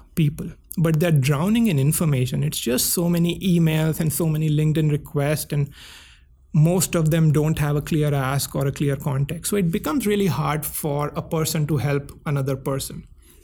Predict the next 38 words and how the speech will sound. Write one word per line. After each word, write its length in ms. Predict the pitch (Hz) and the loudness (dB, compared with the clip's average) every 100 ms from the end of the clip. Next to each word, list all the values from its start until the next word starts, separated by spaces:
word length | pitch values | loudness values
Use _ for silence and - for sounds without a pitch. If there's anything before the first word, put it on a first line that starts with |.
| - - - - - _ - - - _ - | -20 -20 -20 -20 -20 _ -18 -18 -20 _ 0
And 560 | 190 185 180 175 - - | 2 4 4 2 -2 -2
then 220 | 196 196 | 2 4
on 140 | 196 | 2
the 60 | 196 | 2
seeker 440 | - 269 262 226 | 0 0 0 0
side, 340 | 185 165 151 147 | 0 0 0 0
what 220 | 151 147 | -2 -2
we 80 | 165 | -2
found 360 | - 151 151 | 0 0 2
out, 200 | 147 143 | 2 0
there 120 | 151 175 | 0 -2
was 220 | 233 240 | -2 -2
a, 100 | 170 - - - | -4 -8 -20 -10
a 40 | 165 | -6
frustration, 960 | - 165 - - 147 143 - 147 156 - | -2 -2 -2 -2 0 0 0 0 0 -2
or 140 | 151 135 - | -2 -2 0
people 240 | 165 170 | 0 2
were 160 | 160 151 | 2 0
afraid 480 | 143 - 180 180 185 | -2 0 0 0 0
to 100 | 180 | -2
approach 420 | 170 170 160 - | 0 0 0 0
these 280 | 160 151 - | -2 -2 -2
people, 360 | - 143 180 131 | -4 -4 -4 -4
right? 380 | 127 160 208 - - - - - - | -2 -4 -6 -12 -20 -20 -20 -20 -20
Saying, 440 | - 160 143 143 156 | -4 0 2 2 0
"Okay, 220 | 165 131 | 0 -2
I 100 | 131 | 0
don't 300 | 127 151 143 | 0 2 2
know 180 | 143 143 | 2 2
what 220 | 135 135 | 0 -2
I 100 | 131 | -2
will 140 | 131 | -2
talk 320 | 127 123 123 | -4 -6 -6
to 80 | 139 | -6
Jim 260 | 113 127 120 | -4 0 0
about 420 | 110 110 - 117 | -2 -6 -8 -8
or 60 | 131 | -6
Brad 360 | 123 117 - | -6 -8 -12